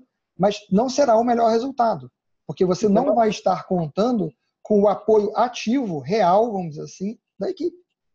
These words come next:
Speaker 2: É isso que eu ia dizer. Eu, eu ainda tenho um efeito colateral terrível, que é o resto da equipe, eh, tá sempre, obviamente, o líder é sempre o, aquela pessoa que é bastante observada por todos, né? Ou seja, pela, pela própria equipe.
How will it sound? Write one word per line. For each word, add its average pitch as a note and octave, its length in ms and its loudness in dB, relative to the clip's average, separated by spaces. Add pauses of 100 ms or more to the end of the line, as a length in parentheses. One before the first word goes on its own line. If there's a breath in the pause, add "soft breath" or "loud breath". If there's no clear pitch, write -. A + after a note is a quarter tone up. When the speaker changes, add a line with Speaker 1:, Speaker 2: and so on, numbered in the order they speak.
(300)
Speaker 2:
É D#3+ 120 0
isso C#3 160 -4
que F#3+ 60 -6
eu F#3+ 60 -2
ia F3+ 40 0
dizer. E3+ 380 -4
Eu, C#3+ 260 -6
eu D3+ 140 -8
ainda D3+ 240 -4
tenho E3+ 200 -8
um F3+ 40 -4
efeito E3 320 -6
colateral D#3 500 -2
terrível, F#3 560 -4
que G3+ 200 -6
é E3+ 360 -4 (560)
o D3 40 -14
resto E3 180 -2
da F3 80 0
equipe, F3 680 -2
eh, C#3 480 -6
tá D#3 140 -2
sempre, D#3+ 460 -6
obviamente, C#3+ 600 -4
o C#3+ 60 -6
líder E3+ 260 -2
é D3 80 -2
sempre E3 320 -12
o, B2+ 260 -8 (880)
aquela C#3 300 -6
pessoa D3 420 -8
que - 80 -16
é C#3+ 60 -4
bastante C3+ 420 -8
observada C#3 480 -4
por C#3 200 -12
todos, D#3+ 440 -6
né? C3 80 -8
Ou A#2+ 80 -12
seja, A#2+ 300 -14
pela, C3 200 -16
pela B2+ 220 -12
própria C3+ 280 -8
equipe. D#3+ 500 -10